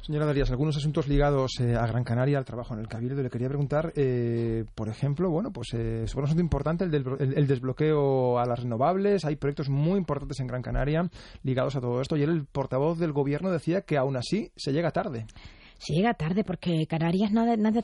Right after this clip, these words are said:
Speaker 2: no tiene nada que ver, eh, con el resto del territorio español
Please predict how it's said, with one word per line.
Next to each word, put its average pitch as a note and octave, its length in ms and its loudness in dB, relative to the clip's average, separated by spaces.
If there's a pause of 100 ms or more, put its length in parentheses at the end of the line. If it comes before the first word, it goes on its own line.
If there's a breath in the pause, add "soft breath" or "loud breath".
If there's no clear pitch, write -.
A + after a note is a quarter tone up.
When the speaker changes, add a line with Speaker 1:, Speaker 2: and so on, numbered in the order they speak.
Speaker 2:
no A3 180 2
tiene A#3+ 220 2
nada G#3 240 4
que G3+ 140 2
ver, A#3+ 220 2 (360)
eh, D#3 480 2 (200)
con D#3+ 180 0
el D#3+ 100 4
resto G3 280 0
del G3 100 2
territorio E3+ 720 2
español G3+ 580 2